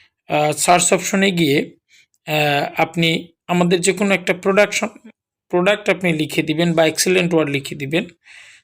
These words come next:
তো আমি একটা প্রোডাক্টের, আহ, লিখে দিলাম, যেহেতু আমাদের একটি জনপ্রিয় প্রোডাক্ট পাওয়ার সোর্স কিং,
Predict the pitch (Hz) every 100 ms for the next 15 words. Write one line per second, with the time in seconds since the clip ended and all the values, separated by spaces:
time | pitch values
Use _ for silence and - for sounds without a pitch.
0 | _ 196 190 196 202 196 190 190 180 185
1 | 185 - 208 208 - - 170 156 151 165
2 | 170 175 185 208 180 180 180 170 165 165
3 | 175 160 160 160 - 165 160 147 156 156
4 | 147 139 135 - 151 - 196